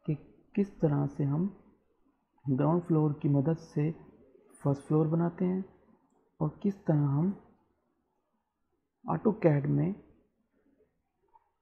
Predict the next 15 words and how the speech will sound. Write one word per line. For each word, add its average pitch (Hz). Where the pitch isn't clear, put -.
एक 160
ground 156
floor 147
का 170
total 143
area, 147
उसका -
square 147
foot -
किस -
तरह 143
से 139
मालूम 160
करते 175
हैं 170